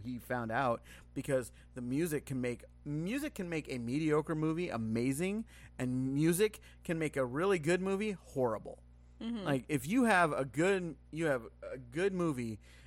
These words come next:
Speaker 1: and the music is just blah.
Speaker 2: I think
Speaker 1: So
Speaker 2: that's how everybody feels about the first Suicide Squad.
Speaker 1: Yeah.
Speaker 2: Is that the music was amazing. The
Speaker 1: Mm-hmm.
Speaker 2: movie was really not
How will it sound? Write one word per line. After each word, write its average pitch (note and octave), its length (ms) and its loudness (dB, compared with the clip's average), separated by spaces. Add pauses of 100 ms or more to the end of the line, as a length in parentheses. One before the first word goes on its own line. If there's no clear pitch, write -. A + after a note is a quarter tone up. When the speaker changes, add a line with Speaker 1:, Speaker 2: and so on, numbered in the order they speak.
(200)
Speaker 1:
and B2+ 140 4
the A#2+ 60 6
music D3+ 480 6
is A#2 160 2
just A#2+ 360 4
blah. A#2 520 2 (120)
Speaker 2:
I C4 100 0
think G#4+ 200 -4
Speaker 1:
So - 60 -2
Speaker 2:
that's - 160 0
how G4+ 80 2
everybody D4 280 -2
feels A#3 260 -2
about F#3+ 320 -4
the G#3 140 0
first G#3 300 -4
Suicide F#3+ 400 -2
Squad. E3+ 380 -6 (520)
Speaker 1:
Yeah. C3+ 240 -4
Speaker 2:
Is G#3 140 -4
that G3 260 0
the G#3+ 80 0
music A#3 400 -2
was G3 120 -4
amazing. F#3+ 640 -2
The D#3 80 -12
Speaker 1:
Mm-hmm. G#3 80 -4
Speaker 2:
movie A#3 280 -2
was F#3+ 160 -6
really G#3 380 -4
not F3 440 -2